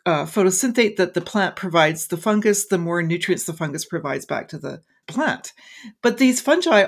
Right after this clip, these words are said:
also, um, can link plants together. And, uh, so this discovery was actually made in the U K by a scientist named David Reed at the University of Sheffield. And some other scientists picked it up through the nineteen eighties and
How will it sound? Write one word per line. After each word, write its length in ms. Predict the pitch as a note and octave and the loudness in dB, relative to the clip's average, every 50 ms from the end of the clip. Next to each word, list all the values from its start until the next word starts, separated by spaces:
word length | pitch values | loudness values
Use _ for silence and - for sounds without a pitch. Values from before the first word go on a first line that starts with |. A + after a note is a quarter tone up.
| - | 2
also, 800 | - G#3+ A#3+ D4 D4+ - - - F3 D3 C#3 C3+ E3 A3 C4 - | 2 2 2 2 2 -2 -2 -2 0 0 0 0 0 -2 -2 2
um, 440 | - G#3 G#3 G#3 G3+ G#3 G#3 G#3 - _ - | 4 4 4 4 2 0 -2 -4 -8 _ -6
can 240 | - A3+ A#3+ G#3+ F#3+ | -2 0 0 0 2
link 320 | F#3+ A3 A#3+ A3 - - | 2 0 0 0 -4 -8
plants 400 | - - G3+ E3+ - - - - | -6 -4 -4 -4 -4 -6 -8 -6
together. 580 | - F#3+ F3 E3 D#3+ D3+ C#3+ C3+ B2+ - - - - - - - _ _ _ - | -4 -4 -2 0 -2 -2 -2 -4 -6 -8 -10 -14 -20 -20 -20 -20 _ _ _ 4
And, 480 | G3+ G3 F#3+ F#3+ F#3 F#3 F3+ E3+ - - - | 6 6 6 6 6 4 2 -2 -4 -6 -4
uh, 300 | - F3+ E3+ D#3+ D#3 - - | 0 2 2 2 2 0 -2
so 200 | G3+ - - B3 | -2 0 0 0
this 280 | G3+ G3 B3+ C4+ C4+ - | 2 2 2 2 0 0
discovery 560 | - A#3+ - - - F3 D#3 D#3+ G3+ A#3+ A3 | -2 -2 -2 0 2 2 2 4 2 0 0
was 160 | F#3 F3 E3 | 2 2 2
actually 360 | D#3+ C#3 - - - G3 F3+ D#3+ | 2 0 0 0 0 0 0 0
made 560 | E3 E3 F3 G3 F#3+ E3 C#3+ D3 D#3 - - - | 0 0 2 2 0 0 -2 -4 -6 -8 0 2
in 160 | G#3 G3+ F3+ | 2 4 4
the 120 | G3+ G3+ | 4 2
U 200 | E3+ D#3+ F3+ F#3+ | 2 2 -2 -2
K 460 | F#3 - F#3+ D#3 C3+ C#3+ F#3+ C4 - - - - - - _ | -2 -2 0 0 0 0 -2 -4 -6 -8 -14 -20 -20 -4 _
by 120 | F#3+ F3+ | 4 4
a 120 | F3+ F3+ F#3 | 6 4 4
scientist 640 | F#3 - - E3 E3 F3+ F3+ - G3+ F3+ - - | 2 0 0 0 0 0 -2 -2 -4 -4 -4 -2
named 240 | F3+ E3+ E3 D#3+ D#3+ | -4 -4 -4 -2 0
David 320 | E3+ E3 E3 E3 F#3 F3+ | 2 2 4 4 2 0
Reed 360 | D3 C3 D3+ D3+ D3+ E3+ G3 G#3 | 0 -4 -8 -6 -6 -4 -2 -2
at 140 | E3 - | -4 -2
the 80 | - E3+ | -2 -4
University 400 | E3+ E3+ D#3+ E3 E3+ E3 - F3 | -4 -4 -4 -6 -6 -6 -6 -8
of 80 | D#3+ D#3+ | -8 -8
Sheffield. 600 | - - G3 G3 - - C#3+ C#3 D3 F3 F3+ - _ _ - - - G#3 _ | -6 -6 -8 -8 -8 -8 -6 -6 -6 -8 -10 -12 _ _ -20 -20 -20 -10 _
And 220 | - G#3 G#3 G3+ G3 | 2 4 4 4 2
some 180 | - B3+ G#3+ | 0 -2 0
other 220 | - G#3+ A#3 B3+ A3+ | 2 2 2 2 0
scientists 460 | - - F#3 F3 F3 F3+ F#3+ E3+ - | 0 2 2 2 2 0 -2 -4 -4
picked 240 | - A3+ G#3+ A3 G#3 | -4 -4 -4 -4 -2
it 100 | F3+ E3+ | -2 0
up 180 | D#3+ E3 - | -2 -2 -4
through 280 | - - - - A3+ A3 | -10 -14 -8 -6 -4 -2
the 100 | A3 G3+ | 0 0
nineteen 680 | F3+ E3+ D#3+ E3+ - - - F3+ F3 E3+ E3+ E3 E3 - _ - _ _ _ - | 0 -2 -4 -4 -6 -8 -6 -4 -2 -2 -4 -6 -8 -12 _ -20 _ _ _ -4
eighties 560 | G3 F#3+ F#3+ E3 F#3+ F3 E3+ F3 E3 - - - | -2 0 0 0 0 0 0 -2 -2 -4 -6 -4
and 240 | - E3 D#3+ D#3 D#3+ | -4 -4 -4 -6 -6